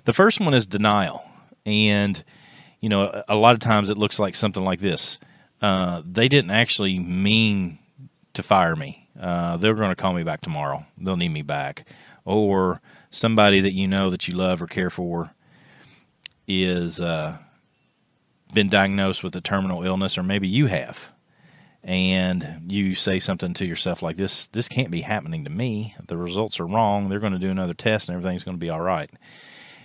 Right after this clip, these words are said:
And that is this first stage of grief, and that is denial. And I,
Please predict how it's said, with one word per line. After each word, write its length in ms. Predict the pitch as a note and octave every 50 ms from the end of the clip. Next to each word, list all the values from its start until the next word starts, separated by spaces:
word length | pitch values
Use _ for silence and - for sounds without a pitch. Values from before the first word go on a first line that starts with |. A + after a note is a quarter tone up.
| - -
And 200 | G2+ G#2 G2 G2
that 320 | G#2+ A2+ B2 C3 B2+ F#2+
is 460 | G#2 G#2+ G#2+ G#2+ G#2+ G#2+ G#2+ G2+ F2
this 220 | F#2 F#2+ F2+ - -
first 420 | - - A2 A2 A2 G#2 - -
stage 440 | - - G#2+ G2 G2 G2 G2 F2+ E2+
of 220 | F2+ E2 D2 D2
grief, 500 | - F3+ F3+ E3+ D2 C2 - - - - - - - _ _ _ _ - - -
and 160 | F#2 F2+ F#2
that 160 | F#2+ F#2+ F#2
is 180 | F#2 F2+ E2 D#2
denial. 600 | E2+ E2+ F2 F2 D#2+ D#2 C#2 C2 - G1+ - - _ _ _ _ _ _ - - - - - - - - - _ -
And 440 | - A2 A2 A2 A2 G#2 G#2 G#2+ -
I, 140 | - A2+ C3+